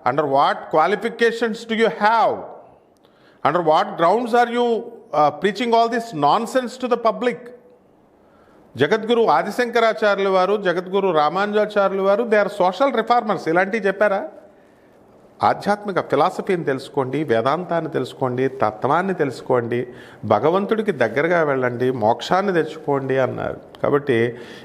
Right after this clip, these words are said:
ఈ జగద్గురువులైనటువంటి వీళ్ళ పద్ధతుల్లో వెళ్లకుండా ఇక ఎవడు చెప్పినా సరే సర్వనాశనం అయిపోతారు. కాబట్టి పబ్లిక్కి మనం భక్తులంతా కూడా ముఖ్యంగా తెలుసుకోవాల్సింది ఏంటంటే ఈ పద్ధతుల్లోనే మనం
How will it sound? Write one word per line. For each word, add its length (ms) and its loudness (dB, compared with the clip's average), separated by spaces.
ఈ 400 2
జగద్గురువులైనటువంటి 1120 2
వీళ్ళ 720 2
పద్ధతుల్లో 640 2
వెళ్లకుండా 800 0
ఇక 200 -4
ఎవడు 500 0
చెప్పినా 380 -2
సరే 640 -2
సర్వనాశనం 880 -2
అయిపోతారు. 460 -2
కాబట్టి 380 0
పబ్లిక్కి 800 -4
మనం 340 0
భక్తులంతా 640 0
కూడా 160 0
ముఖ్యంగా 580 -2
తెలుసుకోవాల్సింది 760 -2
ఏంటంటే 580 -2
ఈ 120 2
పద్ధతుల్లోనే 840 0
మనం 300 -4